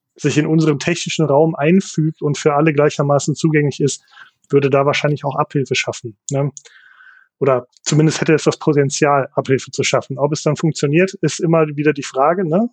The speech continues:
Ähm, aber, äh, ja, ich glaube, diese übergreifenden Aspekte sind tatsächlich etwas, das man nicht unterschätzen sollte, wo man vielleicht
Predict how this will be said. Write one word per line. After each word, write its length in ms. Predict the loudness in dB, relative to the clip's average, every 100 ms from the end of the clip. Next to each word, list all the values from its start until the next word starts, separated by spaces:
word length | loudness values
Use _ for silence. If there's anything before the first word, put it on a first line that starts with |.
| -2
Ähm, 400 | 0 0 -4 -6 _ _ _ _ _ -20 -20 _ _ _ _ _
aber, 640 | -2 2 4 4 2 0
äh, 480 | -2 0 0 -2 -4
ja, 240 | -2 -4 -4 _ _ _ _ _ _ _ _ _ -20 -8 0
ich 0 |
glaube, 220 | 2 2
diese 240 | 0 0
übergreifenden 720 | 0 0 0 0 -2 -2 -10
Aspekte 500 | -10 -8 -6 -6 -4
sind 360 | -4 -4 -6 -6
tatsächlich 420 | -4 -2 -2 -2
etwas, 220 | -2 -2
das 120 | 0 -2
man 140 | 0
nicht 140 | -2
unterschätzen 500 | -2 -2 0 -2 -2
sollte, 480 | 0 0 0 -2 -2
wo 100 | -2
man 240 | -2 -4 -4
vielleicht 340 | -2 -2 -2